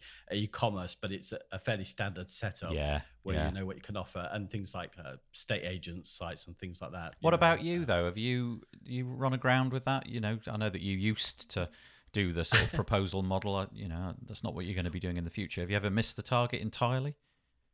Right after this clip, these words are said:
Speaker 1: Well, I've, I've kinda missed the target with my agile approach, um, because I haven't fully, I, I took on a job which at the moment, um, it's been vac-, I, <laughs> it moved over to me and it's been going on for a very long time.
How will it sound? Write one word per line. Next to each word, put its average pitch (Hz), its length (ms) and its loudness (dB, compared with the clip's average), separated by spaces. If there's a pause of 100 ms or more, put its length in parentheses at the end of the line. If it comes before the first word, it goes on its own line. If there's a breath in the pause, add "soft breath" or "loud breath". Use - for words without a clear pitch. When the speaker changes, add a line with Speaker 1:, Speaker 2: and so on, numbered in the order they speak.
Speaker 1:
Well, 226 140 6
I've, 220 180 4 (140)
I've 190 140 2
kinda 277 180 8
missed 269 280 8
the 139 60 4
target 135 400 8
with 131 140 8
my 139 320 10
agile 117 300 6
approach, 87 560 -2 (120)
um, 113 200 6
because 123 240 0
I 131 40 4
haven't 170 280 4
fully, 110 560 2
I, 107 200 4
I 110 40 4
took - 260 0
on 160 80 6
a 127 80 8
job 120 300 6
which - 180 -4
at 101 80 0
the 104 80 0
moment, 113 480 4 (120)
um, 98 480 0 (260)
it's 113 120 0
been 120 200 2
vac-, 113 280 2 (300 loud breath)
I, 113 140 6 (100)
<laughs> - 460 0
it 151 120 6
moved 165 280 12
over 135 260 10
to - 160 -6
me 92 240 -2 (120)
and 107 260 2
it's - 100 -6
been 131 140 4
going 120 240 6
on 104 120 0
for 104 180 -2
a - 20 0
very 104 260 0
long 98 300 -4
time. 87 520 0